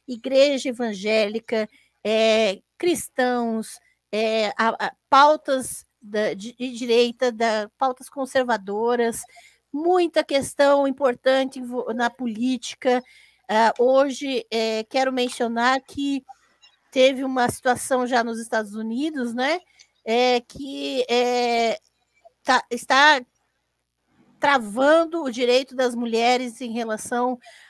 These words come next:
ao seu próprio corpo, e isso é, é, é algo seríssimo, porque pleno século vinte e um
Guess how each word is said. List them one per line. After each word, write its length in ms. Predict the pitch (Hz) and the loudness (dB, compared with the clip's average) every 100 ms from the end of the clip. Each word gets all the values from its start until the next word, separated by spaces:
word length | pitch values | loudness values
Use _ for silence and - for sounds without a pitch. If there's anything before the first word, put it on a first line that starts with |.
| _ | _
ao 220 | - 240 | 0 0
seu 240 | 240 254 240 | 0 0 0
próprio 380 | 247 220 220 240 | 0 -2 -4 -14
corpo, 540 | - 220 233 247 - | -8 0 0 0 -4
e 140 | 262 254 | -10 -10
isso 160 | 247 | -4
é, 240 | 247 247 226 | -2 0 0
é, 420 | 226 220 214 - | -2 0 -2 -2
é 60 | 226 | 0
algo 340 | 226 226 262 262 | 2 2 0 -4
seríssimo, 880 | - 262 247 277 - - 311 320 311 _ _ _ _ - | -4 -2 -2 -4 -6 -4 -2 -2 -6 _ _ _ _ -6
porque 680 | 240 - 277 254 254 233 - | -6 -6 -4 0 2 2 0
pleno 360 | 262 269 294 | -2 0 -2
século 480 | 277 269 247 254 247 | -6 -2 -2 -2 -10
vinte 320 | 233 262 - | -6 -8 -8
e 40 | 262 | -8
um 240 | 269 285 | -6 -8